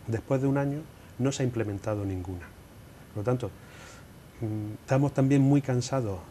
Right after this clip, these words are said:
de ver a nuestros gestores y a nuestros políticos inaugurar estatuas,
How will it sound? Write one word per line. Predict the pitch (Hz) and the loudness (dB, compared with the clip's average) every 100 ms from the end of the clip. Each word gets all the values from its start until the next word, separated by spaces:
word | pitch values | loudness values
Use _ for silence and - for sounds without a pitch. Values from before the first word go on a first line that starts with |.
| - | -12
de | 104 110 | -2 0
ver | 117 135 127 | 2 2 2
a | 123 | 0
nuestros | 123 120 120 120 117 113 113 107 | -2 -2 0 2 2 0 -2 -4
gestores | - 110 - 127 127 120 117 110 | -4 -6 2 2 4 2 0 -2
y | 110 | -2
a | |
nuestros | 110 110 - 113 107 107 101 | -2 -4 -6 -6 -4 -4 -6
políticos | - 110 127 107 - 95 - - - - | -4 -2 -2 -4 -8 -10 -10 -20 -12 -2
inaugurar | 110 110 104 107 117 127 127 123 120 110 - - - 120 | 0 2 0 2 4 4 4 2 0 -4 -10 -20 -8 -4
estatuas, | 113 - 143 139 131 143 | -4 6 4 6 0 -2